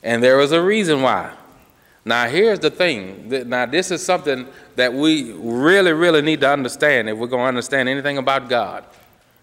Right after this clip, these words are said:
God don't care how good of a cook you are, or how much seasoning you have in your cabinets.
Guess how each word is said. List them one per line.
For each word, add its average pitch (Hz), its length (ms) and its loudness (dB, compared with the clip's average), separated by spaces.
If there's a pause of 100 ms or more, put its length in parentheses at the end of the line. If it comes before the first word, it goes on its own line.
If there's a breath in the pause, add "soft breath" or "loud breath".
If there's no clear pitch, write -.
(840 soft breath)
God 151 300 2
don't 156 220 2
care 160 240 0
how 165 220 0
good 170 480 0
of 156 120 -2
a 147 60 0
cook 196 360 -4
you 156 180 -2
are, 120 280 4 (840 soft breath)
or 110 80 -4
how 147 280 2
much 165 380 -4 (160 loud breath)
seasoning 156 760 0 (200 loud breath)
you 151 200 0
have 151 360 2
in 143 100 -4
your 156 160 2
cabinets. 143 760 -4